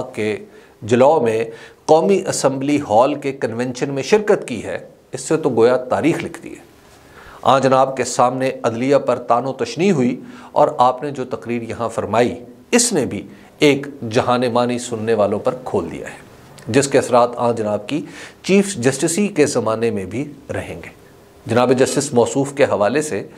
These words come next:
सुप्रीम कोर्ट के रिकॉर्ड पर साबिक चीफ जस्टिस गुलजार अहमद का ग्यारह फरवरी दो हज़ार इक्कीस का एक हुक्मनामा भी मौजूद है, जिसमें उन्हें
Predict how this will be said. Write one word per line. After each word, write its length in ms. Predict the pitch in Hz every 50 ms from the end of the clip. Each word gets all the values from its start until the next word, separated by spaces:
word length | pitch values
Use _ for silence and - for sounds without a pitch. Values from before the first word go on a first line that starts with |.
| - - - - - -
सुप्रीम 420 | - - 262 254 254 254 254 240 -
कोर्ट 300 | - 165 160 160 165 165
के 100 | 185 175
रिकॉर्ड 400 | 147 135 131 - 190 214 226 190
पर 200 | 160 - 120 - -
साबिक 540 | - - - - 147 151 160 170 175 170 -
चीफ 340 | - - 143 143 143 143 139
जस्टिस 360 | - 131 - - 139 131 - -
गुलजार 400 | 135 120 107 113 123 120 127 120
अहमद 420 | - - 117 120 135 135 139 120 -
का 160 | - 110 107 110 110
ग्यारह 340 | 113 135 143 143 147 156 156 151
फरवरी 400 | - 147 120 107 104 110 117 117
दो 180 | 110 120 120 120
हज़ार 220 | 120 127 131 127 -
इक्कीस 360 | - - - - 190 175 -
का 140 | - - -
एक 160 | - - - - -
हुक्मनामा 500 | - 110 139 120 120 113 110 117 139 151
भी 120 | 147 131
मौजूद 360 | 107 101 92 90 90 - -
है, 100 | - - - - - - - - - - - - - -
जिसमें 280 | 117 123 123 - 143 131
उन्हें 320 | - - 135 131 107 82